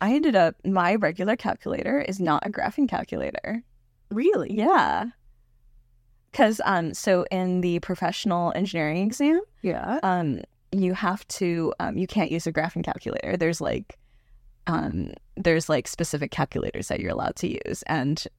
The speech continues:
Speaker 1: it's not graphing calculators. So I just got used to, like, 'cause I studied so hard for it, I just got used to it. So, like,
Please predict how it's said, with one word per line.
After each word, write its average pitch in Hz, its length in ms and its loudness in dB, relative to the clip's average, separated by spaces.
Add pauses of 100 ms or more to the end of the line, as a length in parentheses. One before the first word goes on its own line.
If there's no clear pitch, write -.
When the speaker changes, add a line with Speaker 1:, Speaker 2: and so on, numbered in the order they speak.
Speaker 1:
it's - 160 -4
not 151 180 2
graphing - 320 -6
calculators. - 720 -6 (200)
So - 120 -2
I 185 40 6
just 180 140 -4
got 247 160 6
used 147 360 -2
to, 185 100 2
like, 110 200 0
'cause 220 140 0
I 185 80 4
studied 165 400 0
so 175 200 -2
hard 180 240 -4
for 196 280 2
it, 415 200 0
I 220 100 4
just 254 140 2
got 254 180 4
used 156 240 -4
to 135 140 -2
it. - 160 -4
So, 170 120 -4
like, 131 360 -2